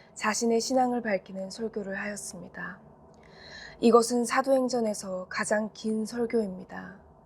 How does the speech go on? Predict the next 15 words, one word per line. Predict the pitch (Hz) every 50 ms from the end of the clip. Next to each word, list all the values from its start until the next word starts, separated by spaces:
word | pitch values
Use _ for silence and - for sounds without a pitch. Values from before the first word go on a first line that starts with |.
| - - - - - - - - - - - -
스데반의 | - - 277 254 277 262 262 254 247 247 247
설교는 | 233 247 247 240 220 233 226 220 214 214 214 214 214 220 - _ _ - - - -
이 | 214 220
절부터 | 208 262 247 247 226 226 226 - - 220 214 208 202
오십 | 202 - 220 214 - 262 233 -
절까지의 | 240 226 226 220 - 208 196 - 202 196 196 196
역사 | 190 180 - - 220 208
설명과 | - 208 196 185 185 175 180 175 - 196 202 208 208 - - - - - - - - - - - - -
오십일 | - 220 220 220 262 240 247 262 262 247
절부터 | 262 269 254 240 240 220 - - 214 208 202 202
오십삼 | 202 208 208 - 233 - - 254 254
절까지의 | 247 262 247 247 - 226 214 - - 190 185 190 196
현실 | - 254 269 254 269 269
적용으로 | 247 - 240 220 220 214 208 202 190 190 190 185
구성되는데 | - 196 - 208 202 202 190 190 180 175 170 170 170 175 175 180 185 190 -